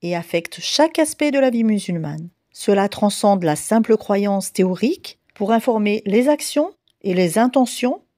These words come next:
dans la recherche d'une vie dédiée au service et à l'adoration d'Allah seul. La compréhension et la pratique du tawhid ont le potentiel de transformer les croyants en des individus plus conscients de leur Seigneur et plus engagés moralement et spirituellement dans leur quotidien.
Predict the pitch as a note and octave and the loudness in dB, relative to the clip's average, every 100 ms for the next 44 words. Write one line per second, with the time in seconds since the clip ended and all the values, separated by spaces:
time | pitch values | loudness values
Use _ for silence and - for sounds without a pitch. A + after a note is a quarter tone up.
0 | - D#3 G#3 C4 C4 B3 C4 A#3 G3+ F#3+ | -12 0 2 4 2 2 2 0 0 0
1 | F3+ E3+ G3 A3 - A3 G#3 - F3+ E3+ | 0 0 0 0 2 0 0 0 -4 -2
2 | G3 F#4+ - - _ A3 B3+ C4+ B3 A3 | -2 -2 -4 -14 _ -6 -2 -2 -2 -2
3 | G#3 G3+ - C4 A3+ G#3 G3 F3+ - E3 | 0 0 0 0 2 0 -4 -10 -8 -8
4 | F3+ - _ _ _ _ - F#3 - D#4+ | -8 -12 _ _ _ _ -6 -4 0 0
5 | D#4+ D4+ C#4+ - C#4 A#3+ G3+ - G3+ G#3 | 2 2 2 2 4 4 2 0 -2 -2
6 | E3+ F3 E3 F#3+ G3 G3 A#3+ E4 F4+ - | -2 -4 -2 0 0 0 0 0 0 -6
7 | - F#3 F3+ E3+ F3+ F3+ E3+ - F3+ E3+ | -8 -4 -2 0 -2 0 -4 0 0 0
8 | D#3+ D#3+ - D#4+ E4 E4 D4+ D4 C4+ - | -2 -8 -4 -4 0 0 2 0 -2 -2
9 | B3 A#3+ E4+ _ - F#3+ G3 F#3+ G3 F#3+ | -2 -2 -8 _ -8 -2 0 2 0 0
10 | G3 G3 F#3+ F#3+ F#3 F4+ F4+ D#4 C4+ - | -2 -4 -4 -6 0 2 2 2 0 2
11 | C4 B3+ F#3+ F3+ - F3+ E3 E3+ D4+ - | 2 4 4 2 0 -2 -2 -2 -4 -6
12 | - E3 - E4+ E4+ D4+ C#4 C4+ A3+ A3+ | -6 -6 0 4 6 6 4 4 4 4
13 | G3+ A3 C4+ B3+ A3+ C#4 E4 B3+ - A#3+ | 4 4 4 2 2 2 0 -2 0 0
14 | A#3 - A3 G3+ G3 E4 A#3 A#3 A#3 A3 | 0 0 0 0 -2 -2 0 2 2 0
15 | G#3+ - F3 - | -2 -4 -8 -10